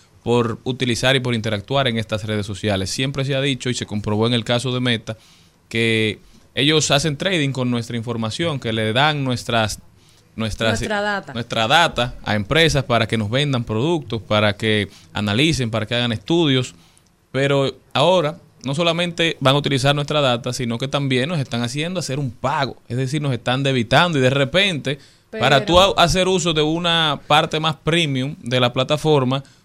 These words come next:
Speaker 1: tú estás pagando quince dólares que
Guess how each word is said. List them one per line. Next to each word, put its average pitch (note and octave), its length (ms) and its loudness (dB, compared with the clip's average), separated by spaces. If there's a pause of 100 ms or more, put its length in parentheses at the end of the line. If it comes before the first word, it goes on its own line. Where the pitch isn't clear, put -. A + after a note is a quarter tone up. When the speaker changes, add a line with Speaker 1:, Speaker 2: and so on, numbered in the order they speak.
(140)
Speaker 1:
tú A2+ 80 -6
estás C#3+ 180 0
pagando C#3+ 680 2 (840)
quince D#3+ 400 2
dólares B2+ 440 0 (420)
que G#2 480 0